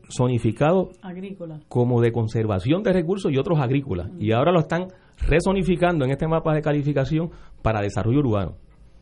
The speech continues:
Speaker 1: eh, y desarrollo comercial. ¿Por qué la Junta hace eso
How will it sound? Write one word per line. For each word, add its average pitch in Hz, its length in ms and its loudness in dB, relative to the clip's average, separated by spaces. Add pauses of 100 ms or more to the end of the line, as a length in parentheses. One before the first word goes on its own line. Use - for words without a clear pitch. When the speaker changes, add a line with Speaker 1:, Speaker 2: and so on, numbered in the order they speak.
(540)
Speaker 1:
eh, 98 280 -4
y 123 80 0
desarrollo 127 380 2
comercial. 110 480 -6 (1080)
¿Por 151 220 10
qué 233 160 4
la 202 140 4
Junta 190 320 0
hace 170 280 2
eso 101 360 -4